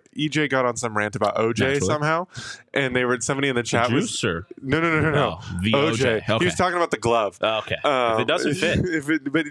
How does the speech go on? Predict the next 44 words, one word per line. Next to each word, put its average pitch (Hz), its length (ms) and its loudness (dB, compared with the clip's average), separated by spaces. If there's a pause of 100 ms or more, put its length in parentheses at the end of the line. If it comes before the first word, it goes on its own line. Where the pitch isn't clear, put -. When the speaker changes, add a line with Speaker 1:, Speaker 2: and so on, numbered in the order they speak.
Speaker 1:
he 151 160 0
was 165 120 -2
talking 175 160 0
about 170 160 -2
how 165 80 0
he 156 80 -2
pulled 139 260 -2
it 123 80 4
on 123 160 0
finger 120 320 -4
by 110 160 0
finger. 123 200 -10
That's 147 280 -2
besides 113 520 -2
the 107 60 -16
point. 117 220 0
Speaker 2:
Yeah. 131 440 -2
<laughs> - 20 -
Speaker 1:
So - 200 0
somebody 185 360 0
in 175 40 0
the 156 80 0
chat 143 280 -2
started 139 280 0
being 139 220 -2
like, 127 240 0
"Well, 131 320 2 (160)
Circle 156 380 -2
K 156 220 0
helps 143 260 -2
you 143 100 2
win 139 160 2
a 131 60 2
bro-, 120 320 0
a 139 100 2
white 131 300 0
Bronco," 127 480 2
and 107 120 -2
Saul 123 220 0
was 117 100 -2
like, 120 140 -2
"What? 110 380 0 (240)
Probably 156 260 2
not." 123 340 2